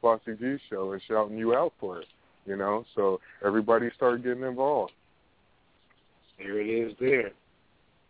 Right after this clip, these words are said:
Speaker 2: There it is there
Speaker 1: Mm-hmm.
Speaker 2: for real. That's what we've been doing. That's what we'll continue to do. But, you know, if you, if you send it to us, we're gonna give you an honest opinion because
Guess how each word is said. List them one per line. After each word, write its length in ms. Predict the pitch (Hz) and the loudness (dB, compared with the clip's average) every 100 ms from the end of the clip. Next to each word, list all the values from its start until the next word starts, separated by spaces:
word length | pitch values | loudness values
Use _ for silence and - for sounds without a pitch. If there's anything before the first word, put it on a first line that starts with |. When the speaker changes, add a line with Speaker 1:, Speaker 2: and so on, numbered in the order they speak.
| _ _ _ _ - | _ _ _ _ -6
Speaker 2:
There 220 | 101 104 | 0 2
it 80 | 107 | 2
is 280 | 117 104 107 | 2 0 2
there 200 | 123 117 | 4 4
Speaker 1:
Mm-hmm. 120 | 180 | 2
Speaker 2:
for 180 | 110 110 | -2 -2
real. 140 | 135 107 104 104 _ _ _ _ _ _ - | -4 -6 -14 -20 _ _ _ _ _ _ -12
That's 140 | 101 - | -8 -4
what 120 | 107 | -2
we've 200 | 107 101 | -2 -2
been 260 | 117 110 107 | -2 0 2
doing. 260 | 120 110 | 2 2
That's 140 | 107 - | -4 -4
what 160 | 107 104 | -2 0
we'll 80 | 101 | -2
continue 680 | - 101 - 139 135 107 95 | -6 -12 -4 -2 -2 -4 -8
to 60 | |
do. 320 | 104 101 95 98 _ _ _ _ _ | -2 0 0 -6 _ _ _ _ _
But, 120 | 95 95 - | -10 -8 -4
you 80 | |
know, 200 | 107 104 | 0 2
if 140 | 101 92 | 2 0
you, 140 | 104 95 | -4 -4
if 140 | 95 | -4
you 80 | 104 - | -6 -4
send 180 | - 202 | -4 -2
it 100 | 120 - | -4 2
to 120 | 113 | 2
us, 40 | 104 | 2
we're 160 | 123 202 | -4 -2
gonna 160 | 147 | -2
give 200 | 123 143 | 0 0
you 140 | 127 117 | 2 2
an 60 | |
honest 280 | 127 127 - - - | 2 2 -2 -12 -8
opinion 300 | 160 160 104 | -4 -2 -2
because 440 | 98 90 - 104 | -4 -4 2 4